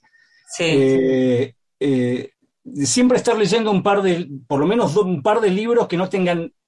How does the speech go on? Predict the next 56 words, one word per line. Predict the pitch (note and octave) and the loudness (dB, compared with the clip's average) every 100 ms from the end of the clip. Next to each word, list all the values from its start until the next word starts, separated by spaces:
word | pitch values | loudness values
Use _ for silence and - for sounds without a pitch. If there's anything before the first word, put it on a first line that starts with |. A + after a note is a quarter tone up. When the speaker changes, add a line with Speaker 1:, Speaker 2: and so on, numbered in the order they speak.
| - | -10
Speaker 2:
absolutamente | C#3 F3+ F#3+ F#3 F#3+ F3+ | -6 -4 0 0 0 0
nada | E3+ F#3 G#3+ G#3+ | 2 2 2 2
de | E3+ | 2
novedad. | D3+ C#3 B2+ A2+ G#2 G#2+ - - _ _ _ - | 2 2 2 -2 -8 -16 -20 -20 _ _ _ -8
Y | |
cuando | B2+ D3 | -2 2
digo | F3 G#3 | 2 4
nada | G3+ G#3+ | 4 2
de | F#3+ | 2
novedad, | E3 D#3+ F#3 A#3 F#3+ | 2 2 2 0 -2
me | D#3+ | -6
refiero | C3+ E3+ F#3 | -4 -2 0
a | |
que | C#3 | 0
no | D#3 | 0
ac-, | C#3+ - | -4 -6
no | D3+ | -4
acabe, | D3+ B2 - - D#3+ E3 B2+ _ _ _ _ _ _ _ | -4 -8 -8 0 2 2 -2 _ _ _ _ _ _ _
eh, | B2 A2 - A#2+ A#2+ | -8 -6 -4 -2 0
eh, | |
no | B2+ | 0
sé, | - B2+ A2+ A2 A2 - | 0 0 0 -4 -8 -8
un | B2+ C#3+ | 0 2
libro | E3 E3+ | 4 4
que | |
me | C#3+ | 4
gustó | C3+ B2 | 2 0
este | D3+ D#3+ | 0 2
año, | E3+ D#3 | 2 2
Moscú | C3 E3 D#3 | 0 0 -2
Feliz, | D3 D3 F3+ | 0 -2 -2
que | - | -2
lo | B2+ | 0
leí | B2 C#3+ | 2 2
de | E3 | 2
un | C3+ | 0
autor | A#2+ A#2 C3+ | -2 -4 -2
que | |
me | C3 | 0
encanta, | B2 D3+ C#3+ B2 | 0 -2 -2 -4
Speaker 1:
Sí. | |
Speaker 2:
que | A2+ | -6
es | B2 | -8
Andrei, | A#2+ A#2 D3 - | -8 -4 -4 -2
Andrei | B2+ B2 D3+ | 0 0 0
Platonov, | C#3+ A#2 F3 G3 A#2 - - - | -2 0 0 0 -4 -8 -16 -8
a | |
pesar | A#2 B2 F#3 | -4 0 0
de | |
que | D#3+ | 0
es | D#3+ | 0
un | D3 | 2
libro | D#3+ D3+ | 2 2
de | B2+ A#2+ | 0 0
hace | A#2 | -2
añares, | B2+ D3+ D#3+ E3 F#3 | 0 0 0 -2 -4